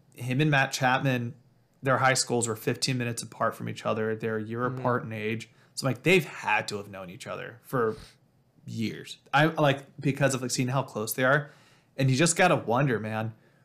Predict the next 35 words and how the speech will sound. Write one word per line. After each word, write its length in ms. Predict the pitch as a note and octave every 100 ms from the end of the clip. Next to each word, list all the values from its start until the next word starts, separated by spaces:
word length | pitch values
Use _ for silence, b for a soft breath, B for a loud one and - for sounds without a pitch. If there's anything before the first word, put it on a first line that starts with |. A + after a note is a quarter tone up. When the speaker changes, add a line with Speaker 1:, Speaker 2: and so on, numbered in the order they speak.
| _ -
Speaker 1:
when 240 | B2+ C3
you're 280 | B2 D#3+ G3+
around 500 | D3+ A#2 A#2+ D3 C#3+
those 260 | A2+ A#2+ A#2+
people 460 | - A#2+ A#2+ C3 C3+
that, 160 | B2+
like, 260 | A#2+ A2 - _ _ _ _ _ _ -
you've 340 | C3 A#2+ A#2+
been 420 | C3 A#2+ A#2+ A#2+ A#2 _
with, 400 | B2 B2 A#2+ - _ _
you've 180 | D3+ B2
known 180 | B2+ B2
for 140 | C#3+
years 500 | A2+ G#2+ A2+ C3 C3+
and 80 | A2+
you 100 | A2
end 80 | A2+
up 120 | A2+
on 100 | A2+
the 60 | A2
same 280 | A#2 A2
team 220 | A2 A2+ A2
together, 500 | A#2+ B2+ C3+ C#3 C#3+ B B -
it's 160 | C3
just 220 | D#3 D3 -
different, 360 | C3 - - - _ _ _
right? 260 | A#2 A#2 C#3
You 60 |
Speaker 2:
Mm. 40 | B2
Speaker 1:
feel 140 | D3+
like 180 | C#3+ C#3+
you 220 | C3+ B2+
just, 380 | B2 B2 - -
you 180 | C3 A#2+
wanna 320 | A2+ B2 A#2+